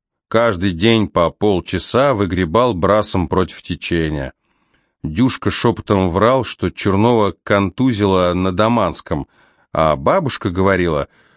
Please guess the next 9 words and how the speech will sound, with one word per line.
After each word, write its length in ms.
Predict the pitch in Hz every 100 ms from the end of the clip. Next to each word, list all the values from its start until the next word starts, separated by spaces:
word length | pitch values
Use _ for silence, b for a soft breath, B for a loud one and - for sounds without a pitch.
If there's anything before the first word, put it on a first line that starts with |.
| b
что 440 | b - 95 92 107
он 180 | 147
всю 220 | - - 117
жизнь 420 | 107 156 113 90
полубелый. 720 | 110 120 127 104 87 65 62 _ _ _ _ _ _ _ _ _
Собирались 680 | - 85 113 160 95 - -
на 300 | 104 101 95
Лисью 480 | 95 131 135 - 143
пустынь. 540 | - 98 85 - 62